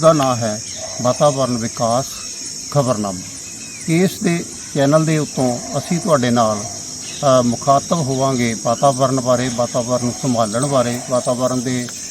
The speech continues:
ਵਿਕਾਸ ਬਾਰੇ, ਹੋਰ ਬੂਟੇ ਲਗਾਉਣ ਬਾਰੇ ਤੇ ਉਹਨਾਂ ਨੂੰ ਸੰਭਾਲਣ ਬਾਰੇ। ਇਹ ਚੈਨਲ ਦੇ ਬਾਰੇ ਅੱਗੇ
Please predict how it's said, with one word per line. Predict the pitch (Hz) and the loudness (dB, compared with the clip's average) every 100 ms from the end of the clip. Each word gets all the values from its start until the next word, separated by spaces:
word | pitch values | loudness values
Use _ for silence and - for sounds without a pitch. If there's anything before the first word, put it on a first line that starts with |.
| - | -8
ਵਿਕਾਸ | 127 - 123 139 - | -6 -2 2 2 2
ਬਾਰੇ, | 147 131 131 135 - | 2 2 2 -4 -2
ਹੋਰ | 135 127 | 0 0
ਬੂਟੇ | 110 120 - 139 | -2 -4 0 0
ਲਗਾਉਣ | 127 110 113 123 | 2 2 2 2
ਬਾਰੇ | 131 131 131 | 2 2 0
ਤੇ | 143 127 120 - - - 139 | -2 -2 -4 -8 -10 -4 0
ਉਹਨਾਂ | 135 | 0
ਨੂੰ | 131 - | 0 0
ਸੰਭਾਲਣ | 135 131 107 101 | 0 2 0 -4
ਬਾਰੇ। | 107 110 123 - - - - - | -6 -6 -10 -12 -14 -14 -10 -2
ਇਹ | 170 185 - 160 | 0 0 0 4
ਚੈਨਲ | 147 165 165 | 6 6 2
ਦੇ | 156 165 170 - - | -2 -2 -2 -4 0
ਬਾਰੇ | 131 143 165 147 | 2 4 2 -2
ਅੱਗੇ | 135 | -2